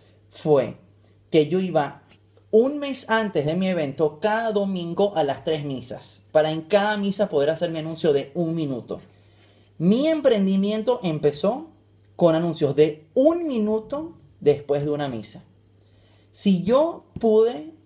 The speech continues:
como se dice en venezolano, echar pa'lante así, todo el mundo puede.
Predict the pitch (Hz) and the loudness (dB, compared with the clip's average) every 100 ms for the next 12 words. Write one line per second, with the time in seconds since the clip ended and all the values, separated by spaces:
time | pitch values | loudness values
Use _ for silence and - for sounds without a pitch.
0 | _ 156 139 143 143 175 165 160 - 120 | _ -4 -2 -2 -2 -4 -4 -4 -4 -4
1 | 113 - 143 139 180 214 208 180 180 190 | -6 -2 -2 2 0 2 0 0 -2 -4
2 | 175 - 226 294 _ _ _ _ _ _ | -6 -6 -8 -10 _ _ _ _ _ _
3 | _ - 165 156 156 147 151 151 107 - | _ 4 6 6 2 -4 -4 -2 -4 -6
4 | - | -14